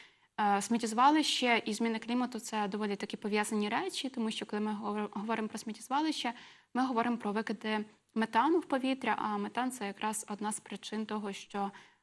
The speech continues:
е, клімат змінюється, змінюються температури, і температура в середньому, е,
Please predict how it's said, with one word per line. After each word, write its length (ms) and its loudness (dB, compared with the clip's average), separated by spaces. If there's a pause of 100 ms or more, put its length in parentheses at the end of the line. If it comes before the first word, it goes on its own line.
(140)
е, 120 0
клімат 340 0
змінюється, 800 2
змінюються 520 -2
температури, 840 -2
і 60 -2
температура 520 -6
в 40 -10
середньому, 460 -2
е, 40 -6